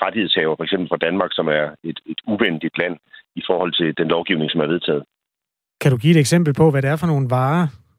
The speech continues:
Speaker 1: Jamen altså, det er jo medicinalprodukter, det er, er tekniske produkter, og det er jo formentlig, fordi man fra Ruslands side,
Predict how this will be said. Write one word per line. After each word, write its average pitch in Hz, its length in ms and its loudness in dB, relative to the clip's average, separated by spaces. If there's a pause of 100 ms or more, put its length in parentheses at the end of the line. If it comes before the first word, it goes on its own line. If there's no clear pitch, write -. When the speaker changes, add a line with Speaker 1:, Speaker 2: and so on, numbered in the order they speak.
(1040)
Speaker 1:
Jamen 107 140 2
altså, 101 160 -2
det 123 80 2
er 123 80 2
jo 104 100 0
medicinalprodukter, 104 840 -2
det 95 200 0 (140)
er, 82 80 2 (160)
er 82 80 2 (140)
tekniske 131 440 -2
produkter, 104 360 0
og 87 200 2
det 98 100 0
er 92 140 2
jo 85 160 0
formentlig, 117 380 0
fordi 113 180 -2
man 87 220 0
fra 87 140 -2
Ruslands 95 340 -2
side, 104 200 2